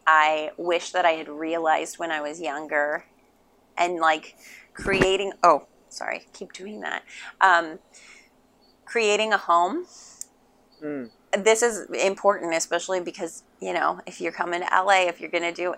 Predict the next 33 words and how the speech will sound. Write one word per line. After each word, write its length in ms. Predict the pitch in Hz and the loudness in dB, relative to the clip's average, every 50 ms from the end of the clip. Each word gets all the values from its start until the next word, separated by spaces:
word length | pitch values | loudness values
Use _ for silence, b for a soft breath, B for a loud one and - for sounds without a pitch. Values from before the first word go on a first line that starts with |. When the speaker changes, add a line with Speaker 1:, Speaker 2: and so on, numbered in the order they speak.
| - | 0
Speaker 1:
any 240 | 170 175 190 190 190 | 0 0 0 -2 -6
career 440 | 180 - - 196 190 190 190 190 185 | -8 -8 -6 -4 -2 0 2 2 2
in 160 | 175 175 170 170 | 2 0 0 -2
this 420 | 165 165 - - - - - - _ _ _ _ _ _ _ _ _ - | -2 -4 -4 -4 -8 -8 -10 -14 _ _ _ _ _ _ _ _ _ -2
business, 480 | 214 247 262 - 180 165 175 - - - _ - | -2 -2 -2 -2 -2 -2 -2 -4 -8 -12 _ -16
you 180 | 160 165 170 185 | -12 -8 -8 -8
should 300 | - - - 156 156 - | -8 -8 -8 -8 -8 -4
have 220 | - - 165 156 | 0 2 2 2
a 60 | 160 - | 2 -2
sanctuary, 840 | - - 156 156 170 - - - 180 185 190 190 202 220 240 226 214 | -8 -8 -8 -8 -8 -8 -8 -4 -2 0 2 2 2 2 0 -2 -4
you 60 | - | -6
should 280 | - - 160 160 156 - B B B B B | -6 -8 -8 -10 -10 -12 B B B B B
have 200 | - 165 165 165 | -4 -2 -2 -2
a 60 | 156 | -4
home, 480 | 151 - - - 160 156 160 180 214 226 | -6 -6 -2 2 2 2 2 2 -2 -4
you 120 | 196 180 | -6 -8
should 160 | - - 170 - | -8 -10 -10 -8
have 240 | - 165 156 - | -4 -4 -4 -6
things 400 | - _ - 170 165 170 175 170 | -8 _ -6 -6 -6 -6 -6 -4
that 140 | - 180 175 | -4 -4 -4
you 120 | 180 180 170 | -4 -4 -4
enjoy 380 | 165 165 156 - 156 156 160 165 | -4 -4 -6 -6 -4 -4 -4 -4
to 120 | - - | -6 -8
do 300 | 160 - - 156 160 165 | -10 -8 -8 -6 -6 -4
that 140 | - 180 170 | -4 -4 -2
have 200 | - 165 156 156 | 2 0 0 0
nothing 520 | 156 160 160 156 147 156 - - 165 175 165 | -2 -8 -4 -2 -4 -4 -4 -6 -8 -8 -6
to 120 | - 170 | -8 -8
do 200 | 165 160 160 156 | -8 -6 -6 -4
with 140 | 160 165 160 - - | -4 -6 -4 -2 0
acting. 560 | 151 147 151 - - 190 202 208 233 262 214 | 0 0 0 -2 -6 -6 -6 -4 -6 -6 -6
So 160 | - - 185 170 | -4 -4 -2 -2
when 280 | 160 160 156 156 156 | -2 -4 -4 -6 -8